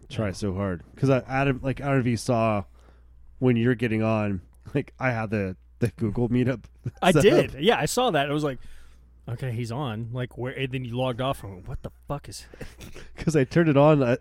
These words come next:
Speaker 1: 'cause I had Connor on my lap. I was like, "Oh, do you wanna see what," I'm setting everything up. I was like, "Oh, do you wanna see what I do here?" He's like, "Yeah." All right.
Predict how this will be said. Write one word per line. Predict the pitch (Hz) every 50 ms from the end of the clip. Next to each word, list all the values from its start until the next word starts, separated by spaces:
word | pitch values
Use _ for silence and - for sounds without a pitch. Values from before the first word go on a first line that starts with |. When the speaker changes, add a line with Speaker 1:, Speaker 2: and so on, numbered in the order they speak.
| - 139
Speaker 1:
'cause | 131 139 127 143
I |
had | 139 135 135 -
Connor | - - 135 135 139
on | 135 120
my | 110
lap. | 104 107 110
I | 113
was | 123
like, | 139 156
"Oh, | 202 214 202
do | 160 156
you | 165
wanna | 170 175 160
see | - - 185
what," | 180 165 - - 123
I'm | 135 135 123
setting | - - 147 143 135 135 131
everything | 127 113 117 113
up. | 123
I | 131
was | 113 110
like, | 123 -
"Oh, | 175 180 160
do | 139 135
you | 147
wanna | 151 156 151 135
see | - 160
what | 165 143
I | 135 123
do | 120 101 110 104 113
here?" | 113 120 151 180 196 196 190 - - - - - - - -
He's | 190 165
like, | 151 120 98 87
"Yeah." | 90 92 98 101 107 131 170 202 285 - - - - - - - - - -
All | 98
right. | 95 117 170 185 170 156 165 180 185